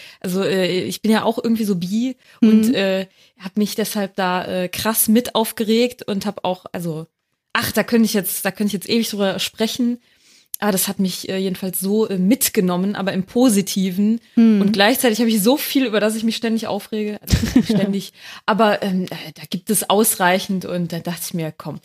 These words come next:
Speaker 1: schreibst du doch mal die lieben Leute an."
Speaker 2: Ja, sehr gut. Also, du hast es noch nicht gehört, in der Folge, die jetzt als nächstes ausgestrahlt wird, geht's auch tatsächlich darum, dass wir ein Plädoyer dafür, wie sagt man,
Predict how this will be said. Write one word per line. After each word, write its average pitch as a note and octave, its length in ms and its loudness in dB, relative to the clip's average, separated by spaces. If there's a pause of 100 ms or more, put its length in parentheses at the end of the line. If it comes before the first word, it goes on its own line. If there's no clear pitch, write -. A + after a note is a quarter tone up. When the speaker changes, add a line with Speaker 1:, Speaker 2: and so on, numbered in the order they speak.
Speaker 1:
schreibst - 540 -4
du G3 40 -8
doch E3+ 160 -6
mal F#3 120 -4
die E3+ 80 -8
lieben E3+ 240 -4
Leute D3 300 -10
an." D3+ 180 -10 (440)
Speaker 2:
Ja, F3 200 4
sehr F3 200 -2
gut. D#3+ 280 -8 (520)
Also, A3 220 2 (100)
du A#3+ 140 2
hast C#4+ 220 4
es D4 40 0
noch D4 100 6
nicht D4+ 180 4
gehört, C4 260 4
in B3+ 100 0
der A#3+ 120 4
Folge, B3 280 0
die A#3 180 2
jetzt - 380 0
als A3+ 220 0
nächstes C4 300 2
ausgestrahlt A#3 580 -4
wird, A#3 160 0
geht's B3 220 2
auch A#3 120 0
tatsächlich A3+ 420 -4
darum, G#3+ 280 0
dass G3+ 220 -2
wir G3+ 360 2
ein G3+ 260 -4
Plädoyer G#3 460 4
dafür, G3+ 640 0
wie F#3 80 -6
sagt F#3 240 -4
man, F3+ 300 -4